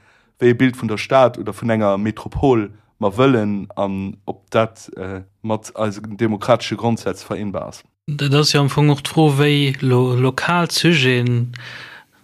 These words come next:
Speaker 2: das lokale Sicherheitsgefühl an die lokale Law and Order, ähm, Parolen, was die für eine Auswirkung auf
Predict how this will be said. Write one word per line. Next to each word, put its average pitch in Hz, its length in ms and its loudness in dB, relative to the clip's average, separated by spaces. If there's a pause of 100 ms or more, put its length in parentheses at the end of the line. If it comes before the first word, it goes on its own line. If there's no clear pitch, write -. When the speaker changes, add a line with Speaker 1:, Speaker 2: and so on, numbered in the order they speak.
(120)
Speaker 2:
das 117 180 -8
lokale 135 380 -2
Sicherheitsgefühl 139 1000 0
an 117 160 2
die 117 220 -2 (360)
lokale 127 640 0
Law 131 300 2
and 120 180 0
Order, 123 540 2 (480)
ähm, 117 1120 0
Parolen, 131 1400 2 (180)
was 127 140 -2
die 139 140 2
für 139 140 0
eine 131 180 2
Auswirkung 131 640 2
auf 120 80 -2